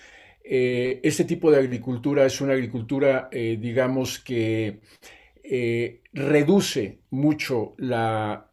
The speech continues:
diversidad biológica en el sitio, porque donde antes había originalmente cientos de especies asociadas,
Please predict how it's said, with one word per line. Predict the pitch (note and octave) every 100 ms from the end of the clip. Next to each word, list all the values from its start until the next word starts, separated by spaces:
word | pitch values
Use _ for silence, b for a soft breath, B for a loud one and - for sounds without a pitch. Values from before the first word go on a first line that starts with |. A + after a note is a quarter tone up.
| _
diversidad | G3+ A#2 B2+ B2 A2+ C3 C3+
biológica | B2+ B2 B2+ B2 A#2+ A#2
en |
el | A#2
sitio, | - D3+ E3+ B3
porque | C3 A2+ B2+ A#2 -
donde | A2+ A#2+ A#2+ C3+
antes | C#3+ C#3 -
había | A2+ B2 B2 A#2+ G#2+ -
originalmente | A2 G#2 B2+ A#2+ B2 B2 A#2 B2+ A2 G2+
cientos | - D3 C#3 C#3 A#2+
de | G#2+
especies | - C3 A#2+ C3 A2
asociadas, | G2+ A#2 - D3+ C3 - -